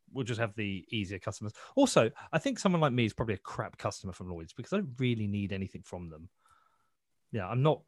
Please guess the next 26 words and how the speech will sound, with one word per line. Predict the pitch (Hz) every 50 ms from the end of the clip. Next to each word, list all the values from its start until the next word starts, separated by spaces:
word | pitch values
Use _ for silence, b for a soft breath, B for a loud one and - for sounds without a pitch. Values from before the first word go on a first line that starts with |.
| -
I'm | 123 120 139
not | 151 113 104
brand | - 127 120 110 107 104 101 98
loyal. | 113 113 110 107 101 98 98 98 104 98 -
If | 101 -
I | 113
need | 107 110 104 98
a | 101 98 117 113 117 117 110
loan | 123 117 117 110 110 110
or | 107 107 104
a | 101
mortgage, | 101 107 107 104 98 107 101 101 98 - - -
car | - 117 107 107
insurance, | 104 95 - - 110 104 92
house | - 120 107 110 -
insurance, | 104 98 - - 110 104 92 -
I | 113
just | 107 113 - -
go | 113 101
on | 95
a | 95
comparison | - - 92 - - 113 113 110 - - 92
engine | 87 87 82 78 95 98 95
and | 85 78
get | - 92 - -
that. | 104 90 85 92 107